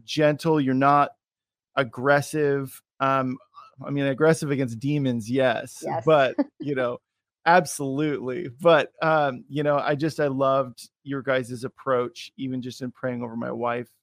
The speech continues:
Speaker 1: And that was just amazing. So I can testify to your guys' just,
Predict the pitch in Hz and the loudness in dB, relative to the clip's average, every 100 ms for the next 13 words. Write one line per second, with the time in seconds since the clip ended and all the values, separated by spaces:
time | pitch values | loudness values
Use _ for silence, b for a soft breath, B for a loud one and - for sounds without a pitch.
0 | _ 135 131 127 120 123 - - - - | _ -10 -8 -10 -12 -16 -16 -14 -14 -16
1 | 185 - 139 - _ _ _ _ - 185 | -20 -12 -12 -12 _ _ _ _ 4 6
2 | 220 208 165 196 196 175 - 151 131 123 | 6 2 0 0 0 -6 -2 0 2 0
3 | 113 - 139 135 127 131 143 135 131 123 | -4 -10 -8 -6 -4 -4 0 2 0 -4
4 | 113 135 127 - - | -6 -4 -4 -6 -18